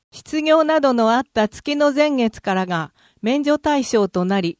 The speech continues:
申請年度の前年以降に失業などの事由が発生していることが条件となっています。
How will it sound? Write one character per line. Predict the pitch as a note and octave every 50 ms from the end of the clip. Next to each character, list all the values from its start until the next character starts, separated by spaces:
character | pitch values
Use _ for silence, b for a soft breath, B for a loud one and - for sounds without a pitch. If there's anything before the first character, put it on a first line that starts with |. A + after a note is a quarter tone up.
| _ _ _ _ _
申 | - - - C4+ D4 D#4 D4+
請 | - E4 D#4+ D#4+ D4+
年 | D4 D4 D4 C#4
度 | A#3 A3 G3+
の | F#3+ F3 F3 - F#3
前 | E3+ A3 C4+ D4
年 | D4+ D4+ D4+ D4+ D4 D4
以 | D4 C#4+
降 | - - A#3 G#3+ F#3+
に | E3+ E3 E3+ E3 D3
失 | - - - - D4
業 | C#4 D4+ D4+ D4+
な | D4 D4 D4 C#4+
ど | A#3 A3
の | G3+ F3+ E3
事 | D#3 D#3 F#3 A3
由 | B3+ C4+ C4+
が | B3 A#3+ A#3+ B3 A#3+
発 | A3 - - G#3+ G#3 -
生 | - - C4+ C#4+
し | C4+ -
て | - - C#4 C4+
い | C4+
る | B3+ B3
こ | - B3+ B3+
と | - B3
が | A3 F#3 E3+ -
条 | E3+ - A#3 C4 C#4
件 | - - D4 C#4 A#3+
と | - G3+
な | F#3+ F#3 F3
っ | -
て | _ -
い | E3 D#3
ま | D3+ D3 D3 D#3+
す。 | - - -